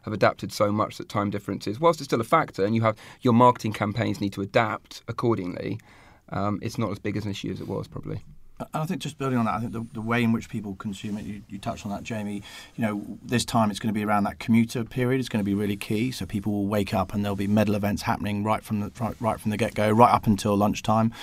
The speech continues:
Speaker 2: Um, you know, wouldn't say it publicly necessarily, but maybe a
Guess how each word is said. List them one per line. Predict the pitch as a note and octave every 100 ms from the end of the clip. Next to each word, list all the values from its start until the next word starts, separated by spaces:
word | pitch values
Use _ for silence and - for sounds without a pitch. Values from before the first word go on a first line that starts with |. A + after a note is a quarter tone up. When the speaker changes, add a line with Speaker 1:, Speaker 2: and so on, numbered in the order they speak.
| - - -
Speaker 2:
Um, | A#2 G#2+ G2+ G2+ -
you | A2
know, | G#2 G2
wouldn't | A2+ G#2 -
say | G#2+
it | G2
publicly | - A2+ - G#2+
necessarily, | G#2 - A2+ A#2+
but | A2+ G#2+ - - - - -
maybe |
a | A2